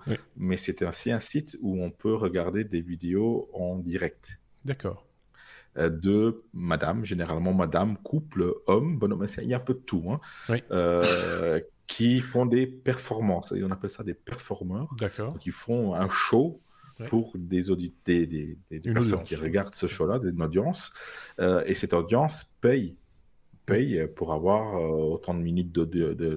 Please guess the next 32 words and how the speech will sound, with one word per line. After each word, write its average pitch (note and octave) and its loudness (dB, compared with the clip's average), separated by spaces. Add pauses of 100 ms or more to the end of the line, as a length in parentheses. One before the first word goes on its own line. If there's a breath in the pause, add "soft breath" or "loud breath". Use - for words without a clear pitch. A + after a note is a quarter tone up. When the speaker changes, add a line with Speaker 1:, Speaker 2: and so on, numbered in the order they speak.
(120)
Speaker 2:
de, D#2 -12
de, - -16
de E2+ -8
vidéos, F2 2
et G2 -2
cetera, F#2 -6 (460 loud breath)
euh, D#2 0
peut - -4
communiquer F2 0
avec E2 0
ses - -12
performeurs, F2+ -4 (480 loud breath)
euh, E2 0
et - -6
cetera. - -2
Et C#3 4
le G#2 4
moyen G#2+ 2
de F2+ -2
paiement F#2+ 0
qui F#2 -10
a, E2+ -2 (460)
qui - -8
est - -6 (400)
quasi G#2 0
utilisé F#2 2
à F2 4
cent - -6
pour - -10
cent, D3+ -2
c'est - -4
PayPal, G2+ 0